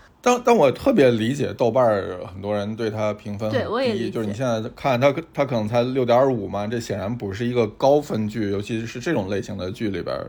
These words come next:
Speaker 1: 它显然不是一个高分剧。
Speaker 2: 嗯。
Speaker 1: 呃，
Speaker 2: 我看你打了八分儿。
Speaker 1: 对，我觉得就有瑕疵，但实在是嗨点太多，我没办法。<laughs>
Speaker 2: 那你觉得这些嗨点是内部梗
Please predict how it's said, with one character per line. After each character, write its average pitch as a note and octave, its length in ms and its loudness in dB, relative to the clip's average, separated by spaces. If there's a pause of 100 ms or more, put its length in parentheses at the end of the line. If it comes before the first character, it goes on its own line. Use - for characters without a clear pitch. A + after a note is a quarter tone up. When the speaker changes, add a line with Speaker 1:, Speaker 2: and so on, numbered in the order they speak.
(200)
Speaker 1:
它 A2 100 -6
显 G#2+ 160 -8
然 F#2 120 -6
不 G2+ 100 -6
是 G#2+ 80 -4
一 G#2+ 40 -2
个 G2 80 -4
高 G2+ 200 -6
分 E2 220 -12
剧。 - 260 -14
Speaker 2:
嗯。 F3+ 420 -12 (120)
Speaker 1:
呃， G#2+ 400 4 (420)
Speaker 2:
我 A3+ 100 -6
看 G4 200 -2
你 E4 100 -4
打 E3+ 220 0
了 F#3+ 60 -2
八 A3 220 4
分 A#3 140 0
儿。 G3+ 320 -2 (680)
Speaker 1:
对， B3+ 160 6
我 A#2+ 220 4
觉 F#3+ 240 -2
得 B3+ 200 2
就 A#3+ 180 -4
有 B2+ 340 0
瑕 D#3 220 4
疵， G3+ 140 0
但 G3+ 160 2
实 - 140 -6
在 F3 220 4
是 C#3 280 -4
嗨 - 240 2
点 D3 180 0
太 C3 120 0
多， C#3 300 0
我 A2 380 -2 (160)
没 A2+ 160 -4
办 D3 200 0
法。 A2 100 -4 (560)
<laughs> - 560 -16
Speaker 2:
那 F#4 80 2
你 B3 160 0
觉 G3+ 140 -2
得 A#3 140 0
这 D#4+ 100 0
些 C#4+ 480 0
嗨 D4 320 0
点 A#3+ 220 -4
是 A3+ 140 -6
内 C#4 220 -6
部 A#3 140 -10
梗 A3+ 160 -6